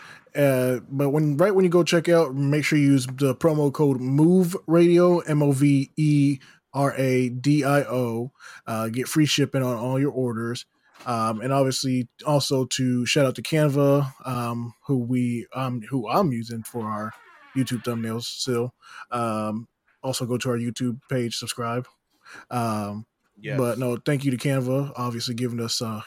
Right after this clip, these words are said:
Speaker 1: great, uh, great templates and great, uh, easy to use, uh, canvases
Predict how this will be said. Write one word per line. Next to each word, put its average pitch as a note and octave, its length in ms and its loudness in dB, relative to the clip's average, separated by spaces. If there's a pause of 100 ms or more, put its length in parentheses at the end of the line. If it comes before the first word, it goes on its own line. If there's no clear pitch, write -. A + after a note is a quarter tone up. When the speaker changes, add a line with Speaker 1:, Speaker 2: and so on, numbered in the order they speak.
Speaker 1:
great, A#2 340 -6
uh, G2+ 380 -12 (760)
great B2 200 -6
templates B2+ 480 -4
and B2 100 -6
great, A2+ 240 -6
uh, G#2 320 -8 (100)
easy C3 460 0
to B2+ 160 -8
use, A2 640 -6 (640)
uh, F#2+ 560 -10 (560)
canvases A2+ 560 -6